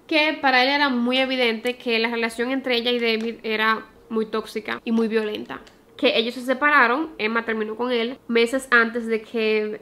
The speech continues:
ella muriera y que ella le había contado a él también que David la había agarrado por el cuello. También dijo que en ocasiones la había visto con marcas, con moretones, y que ella le respondía que David lo había hecho.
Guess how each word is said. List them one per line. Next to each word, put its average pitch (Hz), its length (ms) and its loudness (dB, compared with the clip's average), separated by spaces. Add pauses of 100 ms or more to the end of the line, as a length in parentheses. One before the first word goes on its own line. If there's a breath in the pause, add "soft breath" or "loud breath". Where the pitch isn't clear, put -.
ella 226 720 2
muriera 240 520 0 (300)
y 330 220 2
que 285 220 4
ella 240 200 6
le 254 60 6
había 247 200 6
contado 247 440 0
a 269 180 2
él 247 260 -4 (300)
también 226 680 -2
que 240 140 0
David 240 300 2
la 226 100 2
había 214 160 0
agarrado 220 340 -4
por 220 140 -8
el 214 100 -8
cuello. - 360 -8 (120)
También 240 380 4
dijo 269 240 0
que 247 80 2
en 220 80 4
ocasiones 247 560 0
la 233 80 4
había 214 180 2
visto 233 300 -4
con 220 160 -4
marcas, 247 340 2
con 220 140 -4
moretones, 226 800 -2
y 262 120 -2
que 262 140 -2
ella 226 140 0
le 233 100 -2
respondía 240 640 -4
que 226 160 -2
David 220 360 0
lo 220 120 0
había 208 280 0
hecho. 359 280 -6